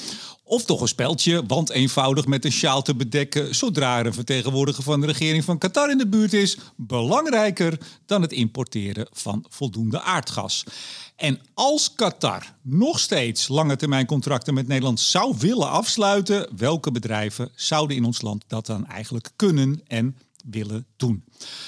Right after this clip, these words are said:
Verder kijken we terug op het tijdperk van Burden bij Shell en reflecteren we, jawel Jilles, wij gaan reflecteren o-,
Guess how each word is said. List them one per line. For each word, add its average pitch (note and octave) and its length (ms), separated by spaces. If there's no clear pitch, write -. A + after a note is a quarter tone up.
Verder C4+ 220
kijken G3+ 240
we F#3 60
terug F#3 180
op D#3+ 80
het - 140
tijdperk E3 400
van A2+ 260
Burden E3+ 400
bij A2+ 140
Shell G3 420
en C3 220
reflecteren D#3 920
we, F#3 200
jawel E3+ 300
Jilles, E3+ 340
wij D#3 140
gaan C#3+ 160
reflecteren D3 880
o-, D3 100